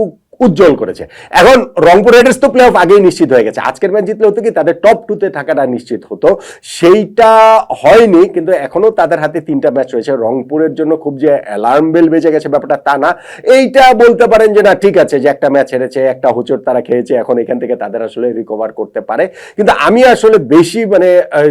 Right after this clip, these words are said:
অ্যামেজড হয়েছি যেটাতে, সেটা হচ্ছে গিয়ে দুর্বার রাজশাহীর এই ম্যাচটাতে তারা রংপুর রাইডার্সকে, আট ম্যাচ জেতা রংপুর রাইডার্সকে হারিয়ে দিল এবং নিজেরা চতুর্থ জয় তুলে নিল, তাতে করে প্লে অফে খেলার সম্ভাবনাটা তারা আসলে উজ্জ্বল করে রাখলো।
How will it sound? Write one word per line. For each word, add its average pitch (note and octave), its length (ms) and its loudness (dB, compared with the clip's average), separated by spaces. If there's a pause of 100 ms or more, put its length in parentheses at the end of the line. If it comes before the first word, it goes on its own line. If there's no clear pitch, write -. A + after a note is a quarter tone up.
(120)
অ্যামেজড F3+ 400 0
হয়েছি E3+ 240 0
যেটাতে, C#3+ 340 -6
সেটা C3 260 -8
হচ্ছে C3 300 -12
গিয়ে E3+ 120 -4
দুর্বার B2 460 -4
রাজশাহীর C#3+ 640 -8 (100)
এই C3+ 220 -8
ম্যাচটাতে C3+ 580 -8
তারা A#2+ 360 -4 (320)
রংপুর G3 600 2
রাইডার্সকে, D#3+ 480 0 (180)
আট E3+ 300 -2
ম্যাচ F#3 160 -4
জেতা F#3+ 220 -2
রংপুর D3+ 300 -2
রাইডার্সকে B2 380 -4
হারিয়ে G2+ 300 -8
দিল G#2+ 260 -6 (280)
এবং D3 440 0
নিজেরা C#3 420 -2
চতুর্থ C3 460 -8
জয় A#2 260 -4
তুলে G2+ 260 -8
নিল, A2+ 220 -6
তাতে A2 400 -10
করে A2 240 -6
প্লে A2 200 -10
অফে A2+ 220 -12
খেলার A2+ 220 -8
সম্ভাবনাটা G2+ 640 -10
তারা F#2 220 -10
আসলে G#2 240 -10
উজ্জ্বল B2 300 -8
করে C3+ 220 -6
রাখলো। F#3 480 -2